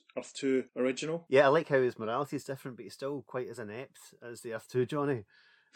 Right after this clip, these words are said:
Speaker 2: That's, that seems to be a character,
Speaker 1: <laughs> Yeah.
Speaker 2: character trait of the Johnny Thunders.
Speaker 1: I'd love to know his background. You know, is he also the seventh son of a seventh son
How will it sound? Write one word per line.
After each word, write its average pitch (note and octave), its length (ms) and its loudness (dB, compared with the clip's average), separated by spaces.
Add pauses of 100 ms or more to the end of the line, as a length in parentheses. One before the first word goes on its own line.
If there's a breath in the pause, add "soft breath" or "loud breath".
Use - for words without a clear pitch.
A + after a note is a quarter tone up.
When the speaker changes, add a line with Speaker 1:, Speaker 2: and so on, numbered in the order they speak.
(100)
Speaker 2:
That's, - 300 -2
that - 140 -4
seems C#3 160 2
to - 80 -14
be B2 40 2
a A2+ 60 2
character, B2 400 -4
Speaker 1:
<laughs> C3 40 0
Yeah. C3+ 200 2
Speaker 2:
character B2+ 320 -2
trait A#2+ 300 -4
of A2+ 180 -6
the A2+ 80 -8
Johnny A#2+ 240 -4
Thunders. B2+ 500 -10
Speaker 1:
I'd D3 140 -2
love G3+ 140 2
to G3+ 80 0
know E3 100 4
his D3 100 4
background. C#3+ 640 2
You C#3 80 -2
know, C#3+ 300 2
is B2+ 120 -2
he D#3 140 4
also C#3+ 300 4
the C3+ 100 0
seventh C3+ 320 0
son B2+ 180 0
of B2 80 -2
a B2 40 -6
seventh B2+ 340 -2
son A#2+ 140 -2